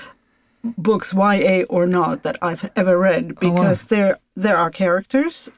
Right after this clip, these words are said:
Speaker 1: and then there are characters who
Speaker 2: Yeah.
Speaker 1: aren't actually real.
Speaker 2: Yeah.
Speaker 1: But these unreal characters are almost more real than the real characters.
Speaker 2: Amazing.
Speaker 1: How did this happen?
Speaker 2: Well, thank you, first off, for saying that. Um, well, I'm, my favourite things are the things that feel completely real, but with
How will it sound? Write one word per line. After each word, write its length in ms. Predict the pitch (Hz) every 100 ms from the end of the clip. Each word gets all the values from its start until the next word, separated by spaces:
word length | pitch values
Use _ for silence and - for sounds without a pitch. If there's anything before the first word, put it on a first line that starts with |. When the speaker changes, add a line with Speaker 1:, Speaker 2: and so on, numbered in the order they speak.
| _
Speaker 1:
and 160 | 233 233
then 140 | 185
there 140 | 170 143
are 100 | 190
characters 640 | 294 302 - 190 170 165
who 120 | 143
Speaker 2:
Yeah. 120 | 143
Speaker 1:
aren't 260 | 185 175 180 -
actually 560 | 165 - 185 190 190 _ _ _
real. 460 | 190 285 220 127 131 -
Speaker 2:
Yeah. 280 | 143 120 -
Speaker 1:
But 140 | - 180 -
these 320 | 180 151 - -
unreal 360 | 262 262 180 156
characters 520 | 175 160 156 175 160 -
are 320 | 175 170 269 -
almost 280 | 185 185 -
more 380 | 185 214 214 208
real 360 | 180 160 170
than 180 | 156 160
the 80 | 175
real 220 | 220 254
characters. 560 | 185 175 156 - - 143
Speaker 2:
Amazing. 380 | 139 131 123 110 -
Speaker 1:
How 280 | - 254
did 140 | 269 254
this 160 | 247
happen? 360 | 247 254 - -
Speaker 2:
Well, 100 | 147
thank 260 | 160 151 156
you, 140 | 127 110
first 400 | _ - 131 113
off, 140 | 120 110
for 120 | 120
saying 260 | 135 127
that. 200 | 123 113
Um, 280 | 135 135 123 - - - -
well, 120 | 143
I'm, 340 | 160 170 180 -
my 180 | 156 165
favourite 480 | - 165 175 147 -
things 420 | 120 117 113 -
are 100 | 123
the 100 | 120
things 340 | 113 120 123 117
that 120 | -
feel 180 | 127 123
completely 440 | - 117 131 120
real, 380 | 120 127 143 151
but 160 | 147 -
with 340 | 123 113